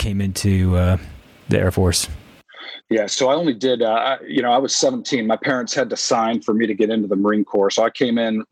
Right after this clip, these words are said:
Speaker 2: you know, real young, and, and I was, uh, in the Marine Corps until I turned twenty-one, uh, and cross-trained into, uh, into, or didn't cross-train, but, but separated from the Marine Corps, and then, uh, went through the whole initial accession process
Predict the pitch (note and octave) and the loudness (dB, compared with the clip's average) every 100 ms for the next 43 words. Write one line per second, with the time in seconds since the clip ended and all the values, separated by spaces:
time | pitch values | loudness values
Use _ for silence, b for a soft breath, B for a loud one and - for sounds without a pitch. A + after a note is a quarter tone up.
0 | - B2 G#2+ G#2 G#2+ G#2 G#2 G#2 G#2+ G2+ | -6 -2 0 2 2 2 2 2 0 -4
1 | G2+ G2+ G#2 G#2 G#2+ G2 - G2+ G2 A#2 | -6 -4 0 2 2 2 2 0 0 -2
2 | G#2 G#2 G#2 - G2+ G#2+ - G#2+ G2 A2 | -2 -2 -2 0 0 0 -2 0 0 -2
3 | G2 - G#2 F#2+ G2 G2 G2+ - B B | -4 -2 -4 -2 -2 -2 -2 -8 B B
4 | B - G2+ - G#2+ - G#2+ F#2+ - A2 | B 0 0 0 -2 -2 -2 -2 -4 -2
5 | G2+ F#2+ G2+ F#2+ G#2 F#2+ F#2+ F#2+ - - | 0 2 0 0 0 2 2 2 -2 -4
6 | - G#2+ - A2 G#2 A2 G2+ - G2+ F#2 | -2 -2 0 2 2 2 0 0 -2 -2
7 | - F#2 F#2 F#2 A2+ G2+ - _ - - | -2 0 0 0 -2 -4 -4 _ -4 -2
8 | C#3+ A#2 G#2 G#2 G2+ - - G#2+ G2 G2 | 0 0 0 0 -4 -6 -4 -2 0 0
9 | G2+ G#2 F#2+ F#2+ F#2+ F#2+ F#2+ - G2 F#2+ | 0 2 2 2 0 0 0 0 0 0
10 | G#2+ A2 G#2+ - G#2 G2+ A2 G2+ G#2 - | -2 0 -2 0 0 2 2 0 0 0
11 | G2 F2+ A2 - G2 G#2+ F#2+ - F2+ - | -2 0 -2 -4 -4 -2 -2 -2 -4 -4